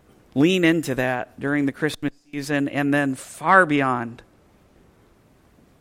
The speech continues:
Just lean in to the peace of God, the Prince of Peace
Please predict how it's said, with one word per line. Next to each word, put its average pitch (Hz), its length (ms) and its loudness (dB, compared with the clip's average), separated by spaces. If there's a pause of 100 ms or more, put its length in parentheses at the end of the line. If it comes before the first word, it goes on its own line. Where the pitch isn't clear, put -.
(880)
Just - 280 -8
lean 156 440 0
in 117 380 -2 (460)
to 143 80 -10
the 123 80 -8
peace 123 380 -8
of 120 120 -12
God, 113 300 -14 (1040)
the 110 60 -8
Prince 147 380 0
of 107 160 -14
Peace - 500 -20